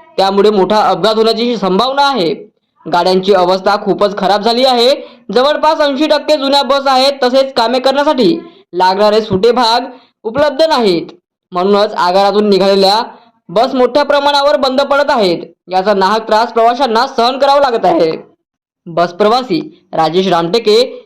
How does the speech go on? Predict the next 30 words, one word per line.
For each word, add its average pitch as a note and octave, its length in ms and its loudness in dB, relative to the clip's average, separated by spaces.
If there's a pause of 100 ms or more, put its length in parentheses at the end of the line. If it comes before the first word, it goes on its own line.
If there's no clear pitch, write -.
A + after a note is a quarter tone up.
(140)
यांची G#3+ 300 -2
प्रतिक्रिया C#4 420 -2
घेतल्यावर B3+ 420 0
समजते A#3+ 400 0
की A3+ 280 0 (100)
अहेरी A#3+ 340 0
आगारातील C4+ 580 2
अनेक A#3+ 340 0
बसेस B3+ 320 0
भंगार G#3 400 0
झाल्या C#4 260 2
आहेत, F3+ 220 0 (440)
त्यामुळे F#3 420 0
कधी F#3 180 2
कुठे G3+ 220 0
बंद F#3 280 0
पडतील A#3 500 0 (300)
काही B3 220 -2
सांगता B3 340 0
येणार C4+ 260 2
नाही C4 260 0
किंवा C4 240 0
कोणत्या B3+ 360 2
बसचे B3+ 540 -2
छपरे A#3 220 0
उडेल C4+ 400 0 (300)
हे A#3 100 4
देखील C#4 360 0
माहिती B3+ 340 0
नाही. F#3 300 0